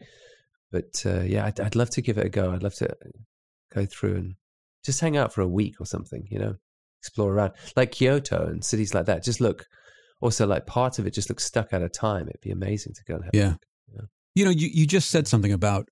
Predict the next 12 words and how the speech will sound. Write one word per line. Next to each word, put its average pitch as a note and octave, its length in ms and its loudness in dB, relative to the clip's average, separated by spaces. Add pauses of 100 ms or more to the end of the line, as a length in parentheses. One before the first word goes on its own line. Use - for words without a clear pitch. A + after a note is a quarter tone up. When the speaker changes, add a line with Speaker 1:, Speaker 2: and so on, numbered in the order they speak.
(120)
Speaker 2:
sort A2 200 0
of G#2 80 2
shoot - 220 2
from A#2+ 180 4
the A2 80 4
hip G#2+ 340 4
and, G2+ 420 2
and, G#2 320 0
and G2+ 220 0
grittier A2 800 6
and, G2 240 4
and, G2+ 460 4